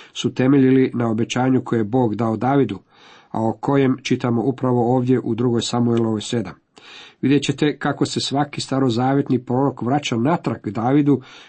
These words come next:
i ovom Božjem obećanju u svezi sa kraljevstvom. Jer ipak, što je kraljevstvo nebesko, ako ne kraljevstvo koje je Bog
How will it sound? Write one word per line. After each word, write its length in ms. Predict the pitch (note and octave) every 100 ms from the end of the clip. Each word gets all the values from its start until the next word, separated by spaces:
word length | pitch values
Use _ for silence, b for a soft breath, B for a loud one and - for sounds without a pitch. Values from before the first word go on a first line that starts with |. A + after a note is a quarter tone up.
| B
i 120 | B2+ C3
ovom 300 | C#3 C#3 A2
Božjem 340 | C3+ B2+ B2+
obećanju 640 | A#2+ A2+ - B2+ C#3+ C#3+ A2
u 100 | G#2+
svezi 460 | - C3+ C3 B2+ B B
sa 160 | - A#2+
kraljevstvom. 640 | - A#2 C3+ B2+ - - - _ _ _ -
Jer 140 | A2+
ipak, 380 | E3 C#3+ - - B B B B
što 220 | - F3+
je 100 | -
kraljevstvo 580 | C3 B2 C3 B2 - A2+
nebesko, 560 | A#2 A#2 - - - _ _ -
ako 300 | G#2+ - G2+
ne 260 | A#2 C3 b b
kraljevstvo 680 | - A#2 A#2+ A#2+ - A#2+ A2 B B -
koje 180 | A2+
je 80 | G2
Bog 480 | F2 B2+ C#3 B2+